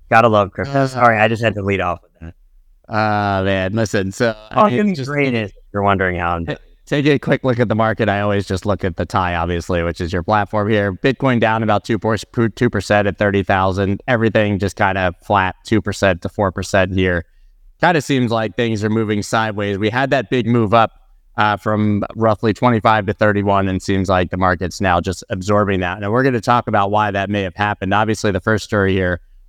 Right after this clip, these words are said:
Speaker 2: MicroStrategy has acquired an additional twelve thousand three hundred and thirty-three Bitcoin for three hundred forty-seven million. These guys have endless dry powder. At an average price of twenty-eight thousand one thirty-six as of six twenty-seven,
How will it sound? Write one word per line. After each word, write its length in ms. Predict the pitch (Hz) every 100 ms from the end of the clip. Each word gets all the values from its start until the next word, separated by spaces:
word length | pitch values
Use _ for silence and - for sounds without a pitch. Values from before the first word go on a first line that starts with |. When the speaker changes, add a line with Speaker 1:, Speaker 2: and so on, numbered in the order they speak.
| -
Speaker 2:
MicroStrategy 560 | 135 135 - 135 117 120
has 100 | 107
acquired 360 | - 123 123
an 40 | 107
additional 420 | 104 120 120 113
twelve 300 | - 123 117
thousand 340 | 120 117 107 107
three 160 | 139
hundred 300 | 123 135 117
and 80 | 107
thirty-three 400 | 131 131 - 131
Bitcoin 480 | 110 127 - 135 135
for 80 | 101
three 220 | 135 147
hundred 300 | 131 131 107
forty-seven 520 | 131 131 123 131 117
million. 220 | 120 110 98
These 140 | 117
guys 240 | 117 107
have 180 | 110 98 -
endless 320 | 110 104 90
dry 180 | - 90
powder. 380 | 87 78 - - - _ _ - 127
At 80 |
an 60 | 123
average 320 | 151 147 127
price 260 | 139 151 131
of 80 | 107
twenty-eight 460 | 139 151 151 151
thousand 380 | 123 127 120 120
one 200 | 123 131
thirty-six 720 | 127 120 113 160 160 - - _ _ -
as 200 | 120 117
of 100 | 101
six 320 | - 143 -
twenty-seven, 800 | - 143 147 123 147 139 135 131